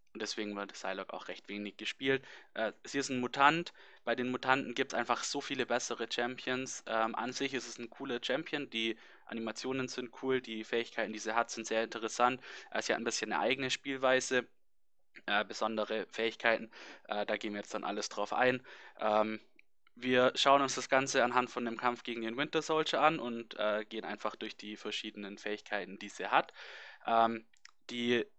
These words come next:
Spezialfähigkeit von ihr, also die Signaturfähigkeit, kann ich direkt am Anfang sagen, ist nicht notwendig, um den Champion zu spielen.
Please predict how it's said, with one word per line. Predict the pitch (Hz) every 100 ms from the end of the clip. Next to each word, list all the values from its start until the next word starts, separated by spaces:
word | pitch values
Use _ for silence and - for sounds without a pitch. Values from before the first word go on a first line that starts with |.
| _ -
Spezialfähigkeit | - 131 139 147 151 139 139 131
von | 131
ihr, | 123
also | 117
die | 110
Signaturfähigkeit, | 117 110 110 131 127 120 117 120 113
kann | 113 110
ich | -
direkt | 104 107 110
am | -
Anfang | 117 - 113
sagen, | 110 107
ist | - - -
nicht | 127 156 - 131
notwendig, | 143 143 135 135 127
um | 117 117
den | 107
Champion | 110 101 107
zu | -
spielen. | 98 135 139